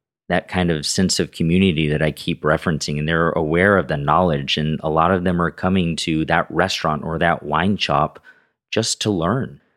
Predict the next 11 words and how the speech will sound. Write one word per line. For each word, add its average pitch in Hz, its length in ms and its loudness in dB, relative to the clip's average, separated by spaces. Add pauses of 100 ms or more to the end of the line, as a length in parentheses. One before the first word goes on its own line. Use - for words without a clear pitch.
(460)
And 90 120 0
they're, 90 300 4 (120)
the 92 80 0
consumers 98 640 2
are 90 80 2
willing 90 380 2
to - 120 -2
listen. 82 400 0
And, 73 340 -2 (220)
you 87 120 -2
know, 82 400 0